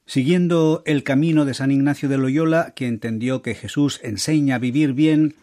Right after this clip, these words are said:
a dar un sentido profundo a nuestra existencia, el Santo Padre, en su discurso, escribe a los muchachos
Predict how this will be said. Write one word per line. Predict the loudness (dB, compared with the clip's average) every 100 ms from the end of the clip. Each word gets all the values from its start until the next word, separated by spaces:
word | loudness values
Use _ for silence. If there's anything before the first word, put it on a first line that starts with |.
| -16
a | -8
dar | -6 -8 -8
un | -6 -6
sentido | -6 -6 -4 -4
profundo | -6 -6 -2 -2 0
a | -2
nuestra | -2 -4 -6
existencia, | -6 -8 -2 0 0 -2
el | -8
Santo | -6 -8 -6
Padre, | -4 -2 -2 -4 -8 _ -14
en |
su | -10 -8
discurso, | -8 -2 -2 0 -2 -4 -6 -18 -12
escribe | -8 -2 0 0
a | -2
los | -4
muchachos | -4 -4 -6 -4 -6